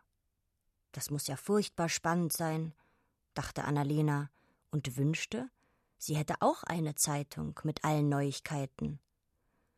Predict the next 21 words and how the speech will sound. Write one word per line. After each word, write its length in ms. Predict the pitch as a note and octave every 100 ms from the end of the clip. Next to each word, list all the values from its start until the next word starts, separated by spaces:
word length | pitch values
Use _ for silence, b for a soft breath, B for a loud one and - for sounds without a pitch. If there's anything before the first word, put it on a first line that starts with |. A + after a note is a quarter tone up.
| b b b b b
Doch 140 | F#3 -
als 260 | G3 C4 -
sie 140 | D4
ihre 220 | G#3+ F3+
Eltern 400 | E3+ F3+ E3+ D#3
bat, 500 | C#3+ A2 A2 A#2 -
aus 140 | - -
der 160 | E3
Zeitung 380 | - D#3 D3+ C#3+
vorzulesen, 920 | - F#3 C#4 - D3+ C#3 C#3 C#3 A#3+ - _ _ _
fand 260 | - - D3
sie 160 | - -
alles 300 | G2+ - -
furchtbar 640 | - F3 D3 - - C3
langweilig. 920 | A#2 C3 C3+ C3 B2+ C3+ D3+ - - _ _ _ _ _ _ _ -
Es 220 | E3 -
ging 260 | F3 E3 D3
um 240 | D3 C#3
Politik, 760 | - D3 D3 C4+ B3+ - - -
Geld, 360 | E3+ F#3 F#3 -
Sport 600 | - E3+ F3 F#3+ -